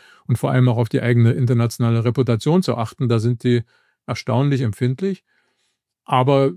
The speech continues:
wie gesagt, wenn die Umstände entsprechend sind, wenn die Wirtschaftslage so schlimm ist, dass quasi eine Rebellion droht,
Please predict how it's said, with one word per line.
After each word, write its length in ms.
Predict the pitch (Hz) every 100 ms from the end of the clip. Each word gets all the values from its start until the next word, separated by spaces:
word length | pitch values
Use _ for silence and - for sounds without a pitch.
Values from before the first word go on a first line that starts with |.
| -
wie 200 | 135 127
gesagt, 400 | 143 185 - 131
wenn 260 | 120 117 -
die 480 | 120 113 113 113 120
Umstände 640 | - 190 131 - 131 127
entsprechend 460 | 135 - 127 113 107
sind, 260 | 135 156
wenn 100 | 139
die 120 | 117 110
Wirtschaftslage 640 | 135 143 120 127 117 113
so 180 | 107 135
schlimm 260 | - 143
ist, 220 | 156 131 135
dass 140 | 123
quasi 320 | 131 123 117
eine 180 | 117 117
Rebellion 500 | 120 113 107 120 143
droht, 360 | - 139 165